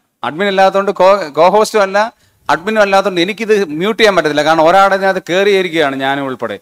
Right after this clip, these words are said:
ഈ പുള്ളിക്കാരി പ്രോ-, പ്രസംഗം നിർത്തുന്നില്ല, ഈ, ഈ ചെറുക്കനോട് പറഞ്ഞ അനുസരിക്കത്തില്ല. ബ്രദറുകാരുടെ മീറ്റിംഗ് ആണെന്ന് ഓർക്കണം. ഇതിങ്ങനെ പറഞ്ഞുകൊണ്ടിരിക്കുക.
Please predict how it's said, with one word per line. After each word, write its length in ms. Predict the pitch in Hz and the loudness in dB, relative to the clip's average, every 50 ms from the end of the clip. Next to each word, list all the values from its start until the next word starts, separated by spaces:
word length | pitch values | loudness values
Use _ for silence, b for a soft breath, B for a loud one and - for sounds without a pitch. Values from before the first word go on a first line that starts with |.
| _ _ _ _ _ _ _ _ - | _ _ _ _ _ _ _ _ -6
ഈ 240 | 160 202 247 269 | -2 0 0 0
പുള്ളിക്കാരി 600 | 262 - 247 262 254 269 202 247 254 254 254 254 | 0 -2 -4 -4 -4 -4 -2 0 2 2 2 2
പ്രോ-, 280 | 247 254 233 233 240 220 | 0 0 2 2 2 0
പ്രസംഗം 400 | - - 214 208 - 220 226 208 | -2 -4 -4 -4 -4 -4 -2 -2
നിർത്തുന്നില്ല, 460 | 208 196 170 196 190 180 156 139 135 | -2 -2 -2 -2 -2 -2 -2 -2 -2
ഈ, 180 | 151 170 180 170 - b b b b | -4 -4 -6 -8 -10 b b b b
ഈ 160 | 196 226 233 | -4 -2 -4
ചെറുക്കനോട് 580 | 226 - - 214 208 208 214 214 214 208 202 196 - | -4 0 2 2 2 2 0 0 0 0 0 0 0
പറഞ്ഞ 220 | 202 190 196 202 202 | 0 0 0 2 2
അനുസരിക്കത്തില്ല. 840 | 190 196 196 180 202 202 175 190 196 - 190 190 208 214 214 - _ _ 113 | 0 0 0 -2 -6 -6 -4 -6 -6 -6 -6 -8 -8 -8 -8 -10 _ _ -14
ബ്രദറുകാരുടെ 560 | 120 127 127 156 165 175 196 202 196 202 240 | -10 -8 -8 -6 -6 -4 -4 -4 -4 -6 -8
മീറ്റിംഗ് 300 | 240 202 180 220 214 220 | -8 -10 -10 -10 -10 -8
ആണെന്ന് 160 | 214 190 170 | -8 -6 -6
ഓർക്കണം. 400 | 170 180 160 160 - - 156 - - 139 127 _ _ _ B B B B B 214 | -6 -6 -6 -8 -8 -8 -10 -10 -10 -12 -12 _ _ _ B B B B B -2
ഇതിങ്ങനെ 640 | 233 262 294 285 285 294 294 294 302 302 294 302 | 0 0 2 0 0 -2 -2 0 0 2 2 4
പറഞ്ഞുകൊണ്ടിരിക്കുക. 680 | 277 285 277 294 302 294 294 285 294 269 202 196 170 131 | 4 4 4 6 6 6 4 4 2 -2 0 0 0 -2